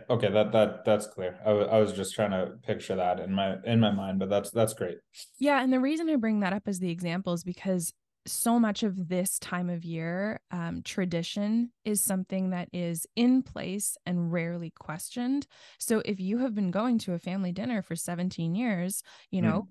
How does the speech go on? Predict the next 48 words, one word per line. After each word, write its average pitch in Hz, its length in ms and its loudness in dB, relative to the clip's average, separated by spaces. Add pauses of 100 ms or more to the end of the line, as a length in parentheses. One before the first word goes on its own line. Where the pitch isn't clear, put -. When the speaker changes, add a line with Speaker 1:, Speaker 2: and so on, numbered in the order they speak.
Speaker 2:
maybe 185 280 0
you're 185 160 0
an 170 140 -2
in-law 180 500 0
even, 160 420 -4 (260)
and 165 120 0
it's - 180 -4
been 170 400 -4
a 175 60 -6
fifteen 170 420 -4
or 170 60 -2
seventeen 170 500 -2
year 170 160 -4
tradition, 175 640 -4
and 170 140 -4
it's 165 200 -6
like, 165 160 -8
"We 165 240 -2
always 175 380 -2
bring 180 260 -2
the 175 100 -2
dessert." 165 540 -2 (840)
Just 240 220 -2
because 285 280 2
you've 220 140 4
always 190 260 0
done 175 220 -4
it 156 100 -6
doesn't 175 300 0
mean 190 160 0
it 185 100 -6
has - 320 -6
to 185 80 -4
be 175 120 -6
your 175 140 -6
responsibility. - 800 -8
Doesn't 202 260 -2
mean 208 140 0
it - 100 -6
has 202 280 -2
to - 60 4
Speaker 1:
Sure. - 160 -4
Speaker 2:
persist 185 400 -6
that 151 160 -8
way. 165 140 -8
We 196 180 -4
can 233 260 0
challenge 180 760 -4